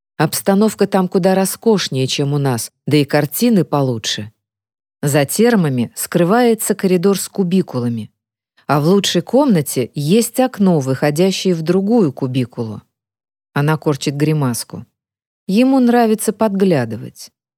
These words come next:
"По-моему, он так напился, что ни на что другое был не способен", отвечает Амара, радуясь, что ей не пришлось ублажать никого, кроме Фуска.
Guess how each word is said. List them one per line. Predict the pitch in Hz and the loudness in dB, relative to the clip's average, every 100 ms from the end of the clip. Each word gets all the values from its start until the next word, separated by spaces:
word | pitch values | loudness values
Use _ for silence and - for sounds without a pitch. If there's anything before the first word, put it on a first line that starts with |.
| _ _ _ _ _ | _ _ _ _ _
"По-моему, | 160 160 165 160 160 160 | 0 2 4 4 2 2
он | 175 175 156 | 2 0 0
так | - 185 170 | 0 0 0
напился, | 147 139 185 196 190 131 123 | -2 -2 2 0 0 -2 -4
что | - - 180 | -4 -4 -2
ни | 175 | 0
на | 165 160 | 0 0
что | 160 - | -2 -2
другое | 170 160 160 165 175 | 0 0 0 2 2
был | 147 151 | 2 0
не | 147 147 | 0 -4
способен", | - 165 160 180 135 110 107 _ - | -4 -4 -2 0 0 -2 -8 _ -6
отвечает | 135 127 139 - 139 131 | -2 -2 -2 0 0 0
Амара, | 135 131 160 170 123 - _ | 0 0 2 2 0 -4 _
радуясь, | 135 165 160 156 147 - | 0 2 2 2 2 -2
что | - - 151 | -8 -2 0
ей | 156 170 | 2 2
не | 165 | 0
пришлось | 175 180 - 185 147 - | 0 -2 0 0 0 0
ублажать | 135 135 135 147 139 | 0 0 0 0 -2
никого, | 135 135 139 165 | -4 -2 0 -2
кроме | 160 143 147 | -2 -4 -4
Фуска. | 147 - 123 107 - - | -4 -6 -6 -6 -10 -14